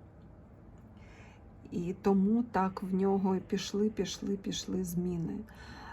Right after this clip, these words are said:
Це не просто так от. М, зараз чекайте.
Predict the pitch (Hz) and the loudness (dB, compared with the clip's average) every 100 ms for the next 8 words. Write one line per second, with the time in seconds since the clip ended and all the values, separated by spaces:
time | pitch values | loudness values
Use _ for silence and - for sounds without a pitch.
0 | - - 190 190 202 190 220 262 - 190 | -14 -4 0 2 2 0 0 -2 0 -2
1 | 185 160 165 - 131 - - - - - | 0 0 0 -2 -6 -6 -16 -16 -16 -16
2 | - - - - - - - - - - | -18 -20 -18 -18 -16 -18 -18 -18 -18 -16
3 | - - - - - - - - - - | -16 -18 -18 -18 -16 -16 -16 -16 -18 -20
4 | - - - - - - - - - - | -20 -20 -20 -20 -18 -18 -20 -20 -20 -20
5 | - - - - 196 190 202 202 190 190 | -20 -20 -20 -12 -6 -4 -4 -4 -4 -6
6 | - 254 - - - - - 196 196 - | -6 -6 -8 -14 -14 -14 -12 -12 -12 -16